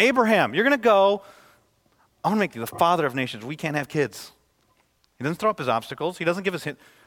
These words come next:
"C-, go where, I'm not even gonna tell you where to go. Just come with me." It's not, "I don't know, and I'd like to have control, and I kinda like to weigh this all out before I go, you know, build the tower, gonna weigh the continent."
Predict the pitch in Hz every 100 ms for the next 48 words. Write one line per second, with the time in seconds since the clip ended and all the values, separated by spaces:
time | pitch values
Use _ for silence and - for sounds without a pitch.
0 | _ - 190 170 143 220 277 269 226 202
1 | - - - 190 285 269 185 - 247 233
2 | 170 143 117 113 - - - 226 180 143
3 | 92 - _ _ _ _ _ _ _ _
4 | _ _ _ _ _ - 147 208 247 165
5 | 208 254 214 226 233 208 208 240 226 226
6 | 226 202 - 220 226 220 185 254 240 226
7 | 214 196 226 220 220 214 226 208 190 208
8 | 202 220 226 214 180 151 185 165 202 196
9 | 196 185 175 175 180 185 185 175 175